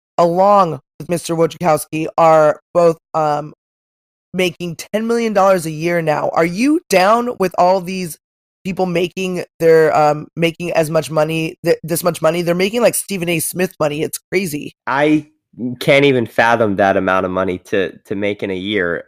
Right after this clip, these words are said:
Speaker 2: And, you know, considering the fact that these two are the giants in the industry, I wonder how it's, the trickle-down effect is gonna, is gonna play out, because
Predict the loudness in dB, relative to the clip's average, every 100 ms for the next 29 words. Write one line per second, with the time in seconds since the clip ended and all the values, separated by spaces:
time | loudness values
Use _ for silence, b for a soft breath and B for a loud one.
0 | -8 -6 -4 -8 -16 -8 -4 -2 -4 -6
1 | _ b b b b _ -8 -8 -6 -4
2 | -2 -2 -2 -6 -8 _ _ _ _ _
3 | _ _ -10 -8 -4 -2 -2 -4 -8 -8
4 | -14 -10 -10 -10 -8 -6 -4 -6 -2 0
5 | 0 -2 -6 -14 _ _ -10 -10 -2 0
6 | 0 0 -4 -6 -8 -6 -4 -6 -8 -10
7 | -8 -8 -10 b b b b -2 0 0
8 | -2 0 0 0 -4 -12 -10 -6 -6 -4
9 | -4 -2 -2 -4 -4 -6 -6 -10 -8 -6
10 | -4 -6 -10 -8 -6 -6 -8 -12 _ -6
11 | -4 -2 -4 -6 -10 -8 -8 -8